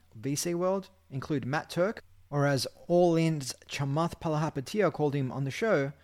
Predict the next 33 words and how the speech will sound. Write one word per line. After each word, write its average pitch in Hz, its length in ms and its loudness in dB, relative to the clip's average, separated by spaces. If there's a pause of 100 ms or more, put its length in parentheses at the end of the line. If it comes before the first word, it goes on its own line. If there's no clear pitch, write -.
(280)
a 120 80 -8
guy 165 300 0
called 143 320 -2
Matt 143 180 -6
Turk. 175 420 -2 (1000)
Turk 254 220 4
has 226 140 2
been 170 160 4
capturing 170 420 2
the 139 120 0
attention 165 420 -2
of 120 80 -2
V 135 180 0
C 151 220 0
Twitter 151 340 0
with 135 200 -6
his 110 160 -10
unique 160 440 -2
brand 143 300 -2
of 110 120 -6
self-deprecating 160 1000 -2
one-liners, 135 640 -2 (240)
memes, 196 500 0 (260)
V 175 140 2
C 208 220 -2
humor, 165 420 0 (340)
and 170 140 0
the 185 160 0
occasional 214 520 2
legitimate 156 460 0
insights 143 440 -2
on 123 120 -2
tech. 113 340 -4